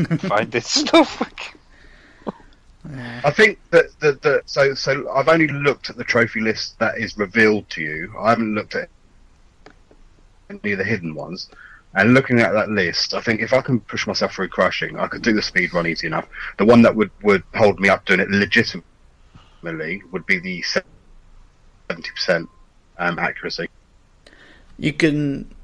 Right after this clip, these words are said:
Speaker 1: uh, yeah, but you can do that on your speed run. That's where I got it.
Speaker 3: Oh, did you?
Speaker 1: Yeah, I just started a new game on Explorer. I put the mods on, so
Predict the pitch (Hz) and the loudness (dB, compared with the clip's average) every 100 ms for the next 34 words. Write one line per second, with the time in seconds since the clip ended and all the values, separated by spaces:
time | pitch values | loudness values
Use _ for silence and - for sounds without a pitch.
0 | - - - 82 113 185 160 165 160 160 | -20 -20 -14 -6 2 4 6 4 6 8
1 | 147 147 139 - 131 123 123 139 143 135 | 8 6 4 2 2 2 2 2 4 4
2 | 143 135 117 - - - - _ - - | 6 4 -2 -4 -10 -20 -20 _ -20 -20
3 | - _ _ _ - - - _ - - | -20 _ _ _ -20 -20 -20 _ -20 -8
4 | - 107 123 143 147 - 147 139 135 170 | 0 2 4 4 4 4 6 8 6 2
5 | 143 170 117 143 156 147 147 131 127 135 | 4 6 6 6 4 2 2 2 2 -2
6 | 139 147 143 - - 143 127 120 127 - | -2 -2 -2 -4 6 6 6 2 -2 -6
7 | 135 123 - - 131 127 127 147 139 - | -8 6 6 6 2 -2 2 2 2 0
8 | 120 120 123 131 120 120 | -4 -4 -6 -4 -2 -2